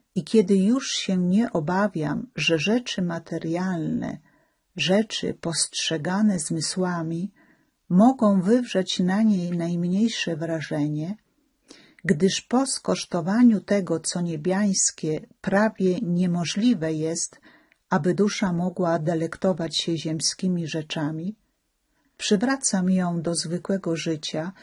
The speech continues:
ponieważ chcę, aby moje dzieci korzystały zgodnie z moją wolą,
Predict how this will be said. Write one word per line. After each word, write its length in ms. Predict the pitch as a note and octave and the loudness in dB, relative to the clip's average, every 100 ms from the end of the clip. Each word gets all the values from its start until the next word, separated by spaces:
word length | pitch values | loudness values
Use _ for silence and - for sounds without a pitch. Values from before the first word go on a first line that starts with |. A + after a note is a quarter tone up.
| - - | -20 -6
ponieważ 480 | - F#3+ G3 F#3+ F#3 | 2 4 4 2 -2
chcę, 520 | - - - G#3+ G3 F3+ | -6 -8 -2 2 2 0
aby 240 | D#3+ D3+ F3 | -4 -2 -2
moje 320 | F3 F3+ F3+ | 0 2 2
dzieci 500 | F3 A3 G#3+ - E3 | 2 0 0 -6 -4
korzystały 800 | - E3+ E3+ - - G#3+ F3 F#3 | -2 -2 0 -2 0 -2 0 0
zgodnie 640 | D#3+ D3+ G3 A3 G#3+ G#3 | -2 -2 0 2 4 4
z 100 | F3+ | 4
moją 480 | F3+ F#3+ G#3 F3+ F3 | 2 2 2 2 -2
wolą, 580 | D3 E3+ E3 D#3 D#3+ | -2 -2 -2 -2 -4